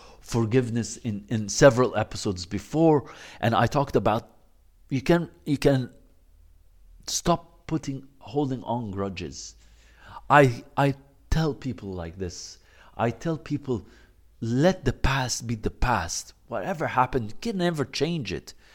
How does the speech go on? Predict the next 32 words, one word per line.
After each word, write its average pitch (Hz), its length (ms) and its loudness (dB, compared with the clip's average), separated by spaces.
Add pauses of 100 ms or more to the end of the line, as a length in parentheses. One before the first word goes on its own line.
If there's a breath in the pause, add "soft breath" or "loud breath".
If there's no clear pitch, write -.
(280 loud breath)
You 110 80 2
cannot 139 400 2
go 135 220 4
take 131 280 -4
a 87 200 -6 (180)
time 120 240 -2
machine, 120 340 -6
for 90 160 -8
example, 107 380 -4
and 92 80 -6
go 101 140 -2
back 110 280 0
in 92 120 -8
time 85 240 -6
and 78 120 -10
change 147 380 -6
it. - 260 -14 (840 soft breath)
If 165 160 2
someone 180 560 0
hurts 113 420 0
you, 135 240 -6 (880)
let 151 280 4
him 156 200 0
be. 117 460 -6 (1000 soft breath)
You're 185 240 0
the 165 100 -4
one, 127 280 -6
you, 143 180 -2
you 151 200 -6
cannot 190 380 -4
judge 113 320 4
him. 76 240 -4